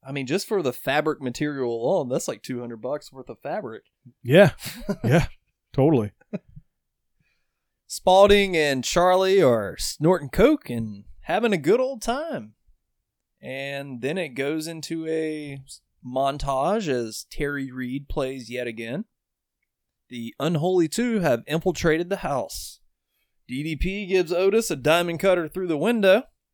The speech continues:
Speaker 1: Wydell approaches Spalding. And, uh, yeah, we got a little face-off, and Wydell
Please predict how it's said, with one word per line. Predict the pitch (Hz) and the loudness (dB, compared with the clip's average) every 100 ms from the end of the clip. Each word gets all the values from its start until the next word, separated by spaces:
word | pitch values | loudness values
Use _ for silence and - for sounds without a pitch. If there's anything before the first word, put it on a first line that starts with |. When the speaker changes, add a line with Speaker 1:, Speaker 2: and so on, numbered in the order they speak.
| _ _ _ _ - - - - - | _ _ _ _ -20 -18 -10 -8 -6
Speaker 1:
Wydell | 120 135 156 165 175 180 | 2 4 4 4 4 2
approaches | 127 165 160 147 - | 0 -2 -2 -6 -10
Spalding. | - 165 180 196 202 202 202 202 - - _ _ _ _ _ _ _ _ | -2 2 4 4 2 -2 -8 -12 -16 -20 _ _ _ _ _ _ _ _
And, | 120 131 143 143 | -8 -8 -6 0
uh, | 147 151 151 151 151 139 _ | 4 4 4 2 0 -10 _
yeah, | 135 247 | -10 -10
we | 190 | -6
got | 156 | -4
a | |
little | 160 160 | -2 -2
face-off, | - 160 220 160 135 151 - | 0 0 2 0 0 -2 -8
and | - 104 104 | -18 -18 -10
Wydell | 113 139 156 165 165 156 | -4 0 2 2 0 -6